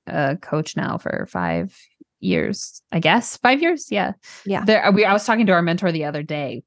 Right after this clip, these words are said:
Speaker 1: and I was like, he was talking, he was using acronyms I'd never heard of before. I was like, "I don't even know what that means."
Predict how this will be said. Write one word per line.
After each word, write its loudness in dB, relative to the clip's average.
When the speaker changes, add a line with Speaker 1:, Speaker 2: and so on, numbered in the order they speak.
Speaker 1:
and -10
I -6
was -12
like, -12
he -4
was -2
talking, 0
he 2
was 2
using 4
acronyms -2
I'd -4
never -2
heard -4
of -6
before. -10
I -6
was -10
like, -4
"I 0
don't 4
even 2
know 2
what 0
that 0
means." 0